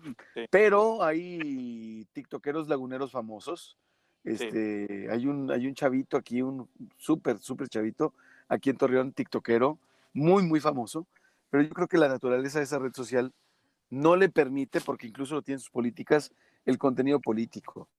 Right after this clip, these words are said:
Speaker 2: O sea,
Speaker 1: No.
Speaker 2: veríamos a políticos haciéndole al, pues, ¿cómo se llama esta? Vamos a, ya vamos de regreso al aire. ¿Cómo se llama esta? Ah, sí. Estamos. Perfecto.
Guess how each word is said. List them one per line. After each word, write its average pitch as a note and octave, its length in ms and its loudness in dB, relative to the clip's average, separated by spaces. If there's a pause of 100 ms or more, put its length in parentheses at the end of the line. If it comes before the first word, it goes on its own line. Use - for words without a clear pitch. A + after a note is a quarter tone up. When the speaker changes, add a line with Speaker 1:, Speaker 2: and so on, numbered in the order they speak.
(360)
Speaker 2:
O C3 80 2
sea, D#3 240 6
Speaker 1:
No. C#3 100 2
Speaker 2:
veríamos D#3+ 560 -2
a B2+ 680 0
políticos C#3+ 520 -10
haciéndole C#3+ 460 0
al, A2 320 -2 (640)
pues, - 120 -16
¿cómo D#3+ 160 -6
se D3+ 120 -4
llama D3 180 0
esta? C#3 520 -2
Vamos C3+ 320 -4
a, G#2+ 240 -4
ya C#3 120 -2
vamos C#3 180 -2
de A#2 60 -4
regreso G#2 340 -10
al G#2+ 120 -6
aire. F#2 180 -12 (1000)
¿Cómo A3+ 200 -2
se G3 120 0
llama G3 200 4
esta? G3 240 2
Ah, G3+ 120 0
sí. G#3+ 240 -10 (1400)
Estamos. C3 640 -2 (400)
Perfecto. C#3 560 2